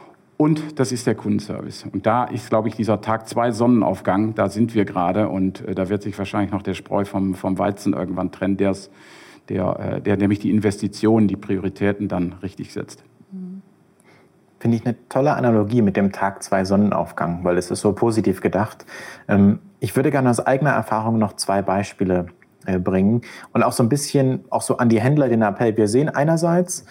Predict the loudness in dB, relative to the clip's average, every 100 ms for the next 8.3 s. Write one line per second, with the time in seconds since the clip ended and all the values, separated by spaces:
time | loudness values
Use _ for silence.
0 | -20 -20 _ 0 4 4 4 0 _ _
1 | _ _ _ -4 -4 -8 _ -16 0 2
2 | 4 4 2 0 -4 0 4 4 4 2
3 | 4 2 4 2 0 -6 -6 0 2 2
4 | -2 -8 -4 -2 -4 -6 -4 0 0 0
5 | -4 -8 -10 -8 -8 -10 -14 -18 _ -10
6 | -10 -4 -4 -2 -4 -4 -2 0 0 0
7 | -2 -2 -2 -4 -2 -2 0 0 -2 -2
8 | 0 2